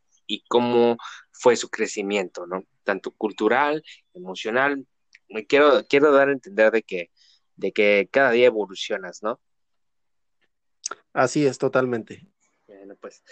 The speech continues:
Speaker 1: si quieres despedirte también de la gente que nos está escuchando, este, pues gracias por escuchar este podcast de Mi Vida Universitaria. Su nom-, mi nombre es Jairo Perfrigue, este,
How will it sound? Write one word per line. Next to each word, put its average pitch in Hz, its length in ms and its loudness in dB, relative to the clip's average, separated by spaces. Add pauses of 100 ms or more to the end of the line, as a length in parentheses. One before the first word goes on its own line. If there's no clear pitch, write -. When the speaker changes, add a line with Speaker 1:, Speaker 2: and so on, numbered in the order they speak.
(240)
Speaker 1:
si - 100 -20
quieres 139 220 -2
despedirte 127 760 -2
también 113 380 -6
de 113 80 -2
la 98 140 -6
gente 110 220 -14
que - 80 -12
nos 98 100 -8
está 107 160 -10
escuchando, 110 580 -4 (520)
este, 90 720 -12
pues 107 120 -4
gracias 123 300 -4
por 107 180 -4
escuchar 110 400 -4
este 107 400 -2
podcast 110 460 -2
de 95 160 -2
Mi 92 140 -6
Vida 113 200 2
Universitaria. 113 800 -2 (480)
Su - 160 -14
nom-, 107 320 -4
mi 104 220 -6
nombre 107 280 -2
es - 80 -6
Jairo 101 260 -6
Perfrigue, 127 500 0
este, 95 520 -6